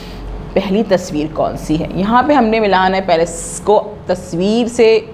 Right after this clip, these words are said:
तो उसमें देखते हैं कि कौन सी तस्वीर की शुरू की आवाज़ स है। ठीक है, ये क्या है भाई?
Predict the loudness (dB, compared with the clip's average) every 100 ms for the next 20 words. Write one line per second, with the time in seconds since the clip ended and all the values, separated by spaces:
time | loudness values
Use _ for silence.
0 | -4 -4 -4 -4 -2 0 -2 -2 0 0
1 | 0 -2 2 2 2 0 0 0 0 0
2 | 0 -4 -2 2 2 2 2 2 4 2
3 | 0 -14 -18 -20 -20 -18 -16 -14 -12 -10
4 | -10 -12 -12 -4 -4 -2 -8 -14 -10 -8
5 | -6 0 0 0 -4 -16 -10 -2 0 2
6 | 2 4 2 4 4 4